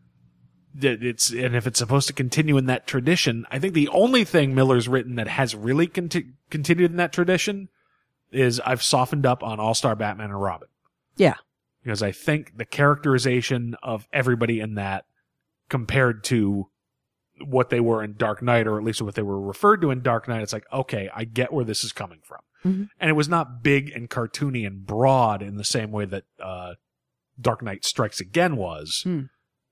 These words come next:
Speaker 1: In, in certain ways it was, but it, I, I certainly would not say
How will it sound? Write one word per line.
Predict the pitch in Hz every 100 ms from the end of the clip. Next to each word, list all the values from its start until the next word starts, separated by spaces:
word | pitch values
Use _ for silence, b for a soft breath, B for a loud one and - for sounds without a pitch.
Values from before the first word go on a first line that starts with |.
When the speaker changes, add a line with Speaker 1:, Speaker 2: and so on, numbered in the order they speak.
| -
Speaker 1:
In, | 254
in | 175
certain | 143 143 123 104
ways | 87 95
it |
was, | 90 87 85
but | - 95 _ b b b b
it, | 170 151 - _ _ _ -
I, | 147 160
I | 160
certainly | 147 180 143
would | 135 131
not | 123
say | - 131